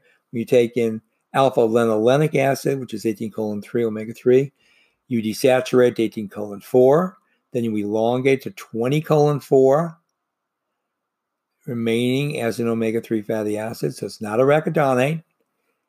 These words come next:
Then you desaturate it with that fads one gene coding for the delta-five, and you make eicosapentaenoic,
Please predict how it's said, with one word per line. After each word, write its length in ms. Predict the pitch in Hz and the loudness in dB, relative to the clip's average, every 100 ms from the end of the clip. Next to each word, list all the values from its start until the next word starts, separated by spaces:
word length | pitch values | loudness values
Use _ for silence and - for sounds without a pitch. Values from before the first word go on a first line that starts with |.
| _ - | _ -16
Then 400 | 110 123 139 165 | -2 2 4 4
you 120 | 160 | 4
desaturate 640 | 143 127 135 127 127 131 | 2 2 2 2 2 2
it 100 | 127 | 2
with 160 | 120 113 | -2 -4
that 220 | 117 101 | -6 -6
fads 460 | - 139 123 123 110 | -4 0 0 0 -2
one 320 | 113 120 117 | -4 -4 -6
gene 500 | 98 120 123 120 120 _ _ _ _ _ - | -8 -6 -6 -6 -10 _ _ _ _ _ -2
coding 440 | 127 123 127 123 | 2 4 2 -2
for 300 | 101 113 110 | -4 0 0
the 100 | 110 | 0
delta-five, 920 | 104 113 104 104 - 135 139 139 135 | -2 -4 -4 -10 -2 2 4 2 0
and 100 | 131 | -6
you 80 | 110 | -10
make 160 | 107 107 | -10 -10
eicosapentaenoic, 920 | 107 104 - 107 98 104 120 131 | -12 -14 -18 -16 -14 -10 -2 -2